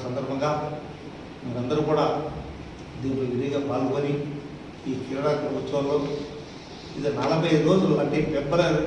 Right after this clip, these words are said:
పది వరకు జరుగుతుంది ఈ కార్యక్రమం. ఈ నలభై రోజులు జరిగే కార్యక్రమంలో మా ప్రజలు, ఎంపీ కానీ, కానీ, సర్పంచ్ కానీ, ఎంపీ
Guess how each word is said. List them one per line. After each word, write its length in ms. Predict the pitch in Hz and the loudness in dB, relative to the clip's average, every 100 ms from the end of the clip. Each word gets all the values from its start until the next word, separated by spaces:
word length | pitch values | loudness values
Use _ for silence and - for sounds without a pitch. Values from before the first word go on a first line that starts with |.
| - | 0
పది 180 | 131 147 139 | -2 2 2
వరకు 200 | 156 160 | 4 2
జరుగుతుంది 360 | 147 - 135 127 | 2 0 -2 -2
ఈ 80 | 127 | 0
కార్యక్రమం. 480 | 127 139 139 139 143 143 - - - - - - - - - - - 143 | 0 0 -2 -2 -2 -4 -8 -10 -12 -14 -14 -14 -12 -12 -12 -14 -8 -2
ఈ 40 | 143 | 0
నలభై 260 | 143 175 196 190 | 2 2 4 6
రోజులు 200 | 185 175 | 6 6
జరిగే 240 | 160 135 - | 4 2 4
కార్యక్రమంలో 600 | 151 151 151 156 151 143 143 147 139 | 4 4 4 4 4 4 2 0 -2
మా 100 | 143 143 139 | 0 0 0
ప్రజలు, 340 | 143 151 160 - 139 | 0 2 4 2 2
ఎంపీ 180 | 135 147 131 139 | 0 0 -2 4
కానీ, 200 | - - - 135 135 139 131 135 | 6 8 6 4 0 -2 -2 -2
కానీ, 160 | 139 139 | 0 -2
సర్పంచ్ 380 | - 143 135 - | -2 -2 -2 0
కానీ, 140 | 269 262 | 0 2
ఎంపీ 140 | - | 0